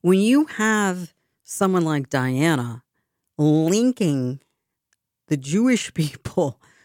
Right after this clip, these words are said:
to what went wrong during the pandemic and the pandemic in general, it, that's, it's, it's just, it's grossly,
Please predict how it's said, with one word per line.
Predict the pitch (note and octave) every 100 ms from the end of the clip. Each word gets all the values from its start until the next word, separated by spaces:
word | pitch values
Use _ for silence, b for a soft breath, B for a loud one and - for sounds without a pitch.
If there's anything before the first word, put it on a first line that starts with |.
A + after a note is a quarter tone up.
| b b b _ _ _
to | -
what | D#3+ C#3+ D3+ E3 -
went | E3 C3 D3
wrong | E3 F3+ D3 C3 C3 C3 _ _ _ _ _
during | - G3 G3+
the |
pandemic | D#3 D3+ C3+ C3+ C3+ C#3+ -
and | D#3+
the |
pandemic | D3+ E3+ D#3+ D3+ D3 C#3+
in | B2 A#2+
general, | A#2+ E3 G#3+ A#2 A2 B2 - _ _ _ _ _ _ _ _ _ _ _ _ _ _ _ _
it, | - F3+
that's, | D#3 G3 G3+ - -
it's, | C3 - D#3 E3+ D#3+ - -
it's | D#3 -
just, | - F#3 E3+ - - -
it's | D3 C3+ - - - - _ _ _ _ -
grossly, | C#3+ C#3 F#3 A#3+ - - B2 B2 A#2+